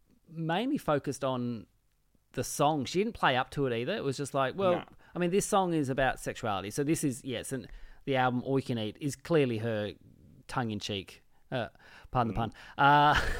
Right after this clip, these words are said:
Speaker 1: <laughs> but it is the thing, like, it was, like, I'm sure there'd be, like, P R people going, "Let's, let's push this, and this is what you do." But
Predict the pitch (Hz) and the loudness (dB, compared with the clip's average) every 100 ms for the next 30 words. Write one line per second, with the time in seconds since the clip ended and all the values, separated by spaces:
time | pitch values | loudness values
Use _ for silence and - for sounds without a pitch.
0 | - - - - 180 190 214 226 190 - | -6 -14 -18 6 8 8 6 2 -2 -10
1 | - - - - - 180 185 196 170 170 | -20 -18 -18 -20 -14 -2 2 4 6 4
2 | 160 165 180 190 190 - - 165 156 _ | 2 -2 4 4 2 -4 -6 -4 -4 _
3 | _ _ _ - 175 175 - 208 214 196 | _ _ _ 0 2 2 4 6 6 4
4 | 151 156 143 127 - - - 156 151 131 | 2 4 4 2 -6 -16 2 4 6 4
5 | 131 135 127 120 107 _ _ _ _ - | 2 0 -2 -6 -6 _ _ _ _ -2
6 | 120 110 - 131 - - - 131 - 139 | -2 -2 -2 -4 -4 -12 -6 -6 -2 0
7 | 123 - 98 - 117 - 117 101 110 117 | 0 -2 -8 -6 -8 -6 -6 -6 -4 -2
8 | 104 127 | -2 -6